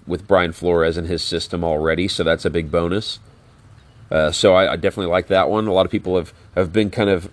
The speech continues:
upset about what happened with Ted Karras and,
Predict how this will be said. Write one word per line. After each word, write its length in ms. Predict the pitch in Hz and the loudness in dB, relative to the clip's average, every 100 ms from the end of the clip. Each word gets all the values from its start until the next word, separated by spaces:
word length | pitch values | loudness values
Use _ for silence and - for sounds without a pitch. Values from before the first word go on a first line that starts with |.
| - | -6
upset 420 | - - 107 104 | -4 2 4 4
about 360 | 101 95 95 | 4 4 2
what 140 | - 95 | 0 0
happened 320 | 101 98 98 | 2 2 0
with 140 | 87 | -4
Ted 220 | - 101 85 | -2 -4 0
Karras 520 | 104 104 104 101 - | 2 4 4 0 -4
and, 280 | 82 78 | -4 -6